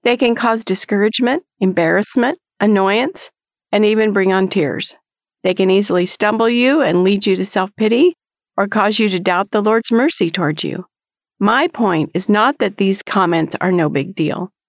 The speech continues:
Rather, I want to encourage you to learn to deal with them with grace and wisdom. You want to process them like a Christian woman, not like a worldly woman.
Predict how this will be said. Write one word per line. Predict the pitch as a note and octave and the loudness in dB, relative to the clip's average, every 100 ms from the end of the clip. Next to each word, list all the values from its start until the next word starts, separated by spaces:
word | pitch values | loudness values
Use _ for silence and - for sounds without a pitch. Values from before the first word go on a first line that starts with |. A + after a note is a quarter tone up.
| _ _ _ - | _ _ _ -2
Rather, | G3+ F3+ F3+ G#3+ - | 0 2 2 0 0
I | F3+ | 0
want | G3+ G3 | 0 2
to | G3 | 2
encourage | F#3 - G#3 G#3+ | 0 0 0 2
you | B3 | 0
to | A#3 | 2
learn | G3 G3 G#3+ B3+ | 0 0 0 2
to | C#4 | 2
deal | A#3+ F#3+ | 2 2
with | F3+ F#3 | 0 0
them | E3+ F3 | 0 0
with | F3 - | -2 -4
grace | - D#3+ F3+ - - _ | -2 0 -2 -6 -16 _
and | F3+ F3+ | -4 -2
wisdom. | C#3+ - - - D#3+ _ _ _ _ _ _ | -2 -4 -8 -10 -12 _ _ _ _ _ _
You | - A3+ C#4 | -2 2 4
want | C4 G#3 | 2 0
to | G#3 | -4
process | - A3 G#3 G#3+ A3+ A3 | -6 -2 -2 0 -2 0
them | A3 A3 - | -2 -2 -2
like | G3+ F#3+ | -4 -2
a | E3 | -4
Christian | D#3+ - B3+ - A3+ G#3+ | -6 -2 0 2 2 2
woman, | C3+ - G#3 G3+ _ _ - | 0 -2 -4 -8 _ _ -4
not | F#3+ E3 | -2 -2
like | E3 E3 | -2 -2
a | A#3 | 0
worldly | C4+ D4 D4 F#3+ | 2 0 0 0
woman. | E3 C#3+ A#2+ F#3 | 0 0 -4 -10